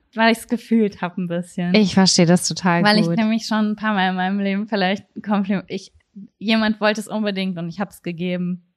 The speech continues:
Speaker 2: Ach so,
Speaker 1: Ich
Speaker 2: ja,
Speaker 1: bin
Speaker 2: klar.
Speaker 1: die, die nachgibt. So,
Speaker 2: Das würd ich
Speaker 1: Mensch,
Speaker 2: auch machen,
Speaker 1: wusste
Speaker 2: weil
Speaker 1: ich
Speaker 2: ich
Speaker 1: gar
Speaker 2: aus
Speaker 1: nicht.
Speaker 2: der Situation raus will.
Speaker 1: Mhm. Ja.
Speaker 2: Und der Person ein gutes Gefühl geben. Ich hatte das auch genau so.
Speaker 1: <laughs>
Speaker 2: Ich ignoriere das eine lange Zeit und tu so, als würdest du nicht aufhören.
Speaker 1: Wir tun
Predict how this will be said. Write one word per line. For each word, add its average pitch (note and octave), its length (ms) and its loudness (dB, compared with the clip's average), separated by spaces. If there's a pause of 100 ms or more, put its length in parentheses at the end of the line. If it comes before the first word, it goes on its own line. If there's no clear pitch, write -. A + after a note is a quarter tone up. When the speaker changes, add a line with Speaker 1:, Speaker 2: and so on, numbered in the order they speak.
(280)
Speaker 2:
Ach G#3 160 4
so, B3+ 320 2
Speaker 1:
Ich G3 80 6
Speaker 2:
ja, E3+ 100 4
Speaker 1:
bin C#4 160 4
Speaker 2:
klar. C4 240 4
Speaker 1:
die, A#3 40 4
die A3+ 120 4
nachgibt. G#3+ 640 -2
So, F#3+ 80 -8
Speaker 2:
Das F#3+ 220 2
würd C#4+ 220 4
ich F#3+ 140 2
Speaker 1:
Mensch, - 120 4
Speaker 2:
auch D4 180 4
machen, F3+ 140 -2
Speaker 1:
wusste F3+ 220 -2
Speaker 2:
weil - 100 -6
Speaker 1:
ich A3 60 -6
Speaker 2:
ich B3 60 2
Speaker 1:
gar - 100 4
Speaker 2:
aus A#3 40 0
Speaker 1:
nicht. A#3 100 -2
Speaker 2:
der G3 160 -8
Situation F3+ 600 -8
raus A3 360 -4
will. C#4 400 4
Speaker 1:
Mhm. E4 160 2 (340)
Ja. F#3+ 460 0 (320)
Speaker 2:
Und G3 120 2
der G3+ 80 2
Person F#3 320 2
ein F3+ 40 0
gutes F#3 300 -4
Gefühl G3+ 320 -6
geben. - 160 -14
Ich - 140 -14
hatte A3 180 -8
das G#3+ 200 -8
auch F#3+ 240 -8
genau G3 340 -6
so. F#3+ 180 -4
Speaker 1:
<laughs> - 680 -6
Speaker 2:
Ich - 160 -4
ignoriere G#3+ 480 2
das G#3+ 180 0
eine G3+ 120 0
lange G#3 280 0
Zeit G#3 280 0
und A3 120 4
tu A3+ 160 6
so, C4+ 80 4
als G#3+ 220 2
würdest A3+ 300 4
du C4+ 100 8
nicht A3 300 6
aufhören. C4 520 2
Speaker 1:
Wir E4+ 180 2
tun G4 140 0